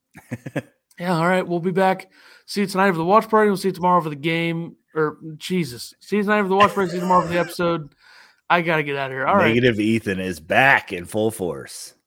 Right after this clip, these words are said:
Speaker 2: Well, the team, yeah. All right, bye.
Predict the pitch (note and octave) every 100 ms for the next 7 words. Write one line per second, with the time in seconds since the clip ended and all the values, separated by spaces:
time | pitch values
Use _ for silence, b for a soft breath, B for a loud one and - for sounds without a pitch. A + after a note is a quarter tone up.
0 | - _ G3 F#3 F3+ F3+ D#3+ - B2+ B2+
1 | - D3+ - _ - G3 D#3 - _ -
2 | C3